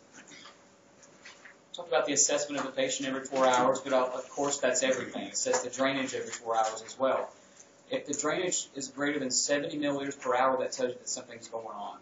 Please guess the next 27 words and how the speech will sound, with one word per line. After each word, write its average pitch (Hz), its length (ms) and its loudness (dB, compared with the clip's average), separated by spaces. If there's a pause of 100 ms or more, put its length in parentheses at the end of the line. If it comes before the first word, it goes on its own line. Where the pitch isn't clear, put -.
(120)
It - 60 -18
should 120 180 -10
never 127 240 -4
be 123 140 -6
greater 113 300 -2
than 110 180 -10
that. 107 320 -12
So 113 100 -16
that 117 140 -10
tells 120 160 -8
you - 60 -8 (120)
maybe 107 180 -20
there's 107 160 -12
some - 160 -18
new 107 80 -18 (140)
bleeding 120 340 -12
happening, 120 400 -12 (480)
new 117 60 -16 (240)
drainage, 120 280 -10
something - 440 -14
like 123 200 -10
that. - 180 -2
So - 160 -18
that 147 180 0
should 143 180 -8
be 135 120 -12
reported. - 560 -10